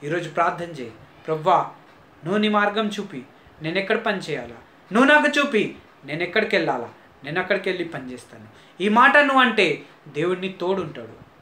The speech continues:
నీ ఇష్టం వచ్చినట్టుగా నడుస్తే యోనా ఎట్లయితే కష్టాల్లో ఇరుక్కున్నాడో అలాగే మనతో మళ్ళీ జరగచ్చు.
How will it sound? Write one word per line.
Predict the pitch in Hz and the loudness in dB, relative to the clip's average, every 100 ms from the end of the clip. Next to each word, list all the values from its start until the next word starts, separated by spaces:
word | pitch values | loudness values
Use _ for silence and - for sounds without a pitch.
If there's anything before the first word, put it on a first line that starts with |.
| - _ _ _ - - - 175 | -20 _ _ _ -20 -20 -4 2
నీ | |
ఇష్టం | 262 302 262 311 | 4 4 4 4
వచ్చినట్టుగా | 302 311 302 294 269 | 4 6 6 6 6
నడుస్తే | 247 254 302 - 190 151 170 - - - - - _ _ _ - _ _ _ - 147 | 6 6 4 4 2 2 -4 -10 -20 -20 -20 -20 _ _ _ -20 _ _ _ -14 -2
యోనా | 208 214 208 - - - - - _ _ - | 2 2 2 -2 -20 -20 -20 -20 _ _ -12
ఎట్లయితే | 165 185 247 226 226 - - - - - - | -10 -2 4 4 4 0 -6 -20 -20 -20 -8
కష్టాల్లో | 190 190 240 233 220 | -6 0 2 4 4
ఇరుక్కున్నాడో | 196 208 - 202 170 156 160 - - - - - _ - _ _ _ _ _ - - - | 4 2 0 0 0 -2 -6 -12 -20 -20 -20 -20 _ -20 _ _ _ _ _ -20 -20 -12
అలాగే | 147 175 180 185 165 - - - - - - 135 | -6 -4 -4 -6 -8 -18 -20 -20 -20 -20 -20 -14
మనతో | 147 151 151 | -12 -10 -10
మళ్ళీ | 131 143 185 | -8 -6 -4
జరగచ్చు. | 156 127 127 - - | -6 -8 -12 -18 -20